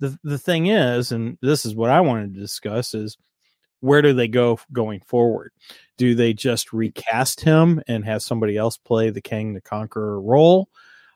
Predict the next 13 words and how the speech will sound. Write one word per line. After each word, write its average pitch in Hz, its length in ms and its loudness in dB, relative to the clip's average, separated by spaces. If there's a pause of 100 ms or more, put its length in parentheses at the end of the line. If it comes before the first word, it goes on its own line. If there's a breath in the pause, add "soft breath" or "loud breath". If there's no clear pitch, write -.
(120 soft breath)
Um, 113 260 -2
which 175 240 4 (140)
I, 165 100 -6 (120)
I 190 100 4
think 247 300 2
would 185 160 6
work. 160 640 4
I 151 60 4
mean, 151 200 2
especially 147 680 -2
in 139 200 -2
a 139 100 -2
universe 135 760 0